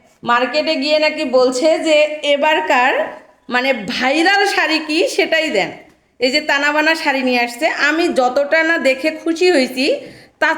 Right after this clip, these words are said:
চেয়ে আমার খারাপ লাগতেছে একটা কারণে, যে আপনাদের সিরাজ ভাই এই দামি শাড়িটা শুধু আমার জন্য আনছে, নিজের জন্য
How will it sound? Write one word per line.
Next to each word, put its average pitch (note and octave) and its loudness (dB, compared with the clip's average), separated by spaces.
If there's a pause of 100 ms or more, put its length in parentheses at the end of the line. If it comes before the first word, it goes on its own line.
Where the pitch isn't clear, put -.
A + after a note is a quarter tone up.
চেয়ে F4+ 2
আমার F4 2
খারাপ D4 -2
লাগতেছে D4+ -2
একটা C#4 0
কারণে, A#3 0
যে A#3 0 (540)
আপনাদের E4 0
সিরাজ E4 0
ভাই C4+ 2
এই C4+ 2
দামি B3+ 0
শাড়িটা E4 0
শুধু D#4+ -4
আমার C4 0
জন্য C#4 2
আনছে, A#3+ -2 (480)
নিজের C#4 0
জন্য E4 2